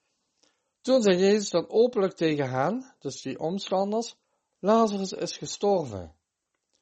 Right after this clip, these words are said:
En ik ben blij voor u dat ik daar niet was, opdat u gelooft. Maar laten we naar hem toe gaan. Wat is dat nou voor een uitspraak? Jezus' vriend Lazarus was gestorven.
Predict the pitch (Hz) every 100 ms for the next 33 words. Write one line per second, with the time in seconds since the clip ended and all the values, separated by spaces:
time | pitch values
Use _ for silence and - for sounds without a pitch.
0 | _ _ _ _ _ 143 165 170 151 131
1 | 143 208 233 185 - 208 208 165 - 202
2 | - 185 175 170 160 151 147 101 - -
3 | _ _ _ _ _ _ _ - 120 127
4 | 156 156 139 120 131 185 123 - - _
5 | _ _ _ _ - 110 113 135 156 156
6 | 160 151 147 147 185 127 92 80 78 _
7 | _ - 220 220 - 156 135 127 120 123
8 | 113 - 110 98 85 - _ _ _ _
9 | _ _ _ _ _ _ _ _ _ _
10 | _ _ _ _ _ _ _ _ 165 202
11 | 180 165 - - 175 220 - 160 202 214
12 | 208 - 170 - 127 - 170 190 208 214
13 | 240 247